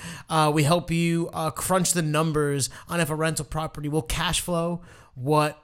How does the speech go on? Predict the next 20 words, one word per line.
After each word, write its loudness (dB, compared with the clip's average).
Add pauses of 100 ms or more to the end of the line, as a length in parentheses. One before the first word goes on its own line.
(120)
uh, 2 (520)
the, 0
the -6
profit 0
will 0
look 2
like -2
years 4
in -2
the 0
future, -4 (200)
run 4
doomsday 2
scenarios, 2 (200)
and 0
essentially 2
get -4
rid -4
of -4
spreadsheets. -6